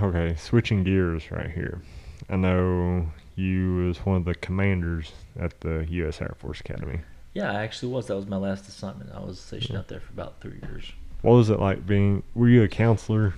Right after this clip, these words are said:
Speaker 1: to the students also?
Speaker 2: Yeah, you could say that.
Speaker 1: Yeah.
Speaker 2: Um,
Speaker 1: What was that like?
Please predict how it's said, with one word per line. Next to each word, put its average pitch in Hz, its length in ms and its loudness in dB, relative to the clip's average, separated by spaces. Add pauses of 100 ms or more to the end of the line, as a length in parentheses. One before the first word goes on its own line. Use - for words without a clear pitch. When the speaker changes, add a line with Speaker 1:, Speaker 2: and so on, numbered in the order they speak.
(120)
Speaker 1:
to 104 100 2
the 101 100 4
students 107 460 0
also? 101 500 2 (1700)
Speaker 2:
Yeah, 190 380 -4 (100)
you 185 80 -10
could 180 120 -10
say 113 140 -6
that. 92 180 -8 (280)
Speaker 1:
Yeah. 87 180 2 (160)
Speaker 2:
Um, 117 160 -8
Speaker 1:
What 151 140 10
was 117 100 6
that 110 140 6
like? - 300 -2